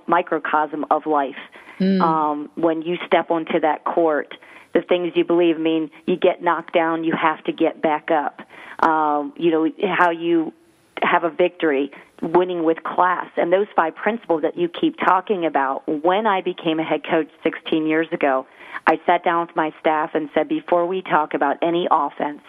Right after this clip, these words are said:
Speaker 1: any defense, we're gonna talk about principles and how we're gonna live our life." Because this is what I found, you guys.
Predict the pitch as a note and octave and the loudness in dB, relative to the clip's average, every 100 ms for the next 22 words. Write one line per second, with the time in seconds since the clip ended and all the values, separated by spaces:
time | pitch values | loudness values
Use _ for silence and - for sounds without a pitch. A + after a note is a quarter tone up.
0 | - E3+ E3+ F#3 E3 E3 - D3+ C3 - | -2 0 0 -4 0 0 0 -2 -2 -10
1 | - - - - - G3 F#3+ G#3 F#3 - | -20 -20 -18 -8 0 2 2 -2 0 0
2 | D#3 D#3 D3+ D3 - - - E3 D3+ D3+ | 0 0 0 0 -2 -6 -4 -2 -2 -2
3 | D3 D3 D3 - D#3 D3+ D3+ D#3 D3+ D3+ | -2 -2 -4 0 0 0 -2 -2 0 0
4 | D3+ D3 D3+ D3 C3+ - _ - - - | 0 0 0 0 -2 -8 _ -20 -20 -4
5 | E3 F3 F#3 G#3+ C4 F3+ F3+ D#3+ D#3 E3+ | 0 2 2 0 0 0 0 0 -2 -2
6 | D#3 D3 C#3+ C#3 C3+ | -2 -2 -2 0 -2